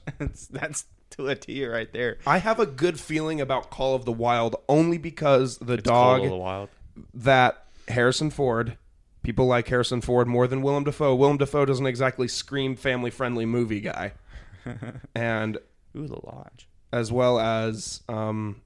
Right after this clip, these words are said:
Speaker 2: the fact that it's the, based off the book, and I liked the book, so I'm excited to see this for real. But, and the dog,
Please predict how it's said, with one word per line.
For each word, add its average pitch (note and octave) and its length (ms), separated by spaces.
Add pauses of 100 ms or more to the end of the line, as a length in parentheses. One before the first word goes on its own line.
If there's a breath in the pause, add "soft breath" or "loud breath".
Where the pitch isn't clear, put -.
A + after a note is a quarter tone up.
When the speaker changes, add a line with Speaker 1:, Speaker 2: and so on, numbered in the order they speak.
(260)
Speaker 2:
the A#2+ 80
fact A#2 380
that A#2+ 200
it's - 260
the, A#2+ 120
based A2+ 280
off C3 140
the D3+ 80
book, B2 400 (500)
and A2+ 500 (120)
I C3 140
liked D#3+ 280
the B2 80
book, F2+ 340
so A2+ 240
I'm A#2 100
excited A#2+ 380
to A2+ 60
see A#2+ 200
this F#2+ 380 (360)
for G#2+ 160
real. G#2+ 300
But, C3 540 (1500)
and B2+ 180
the A#2+ 60
dog, F#2+ 420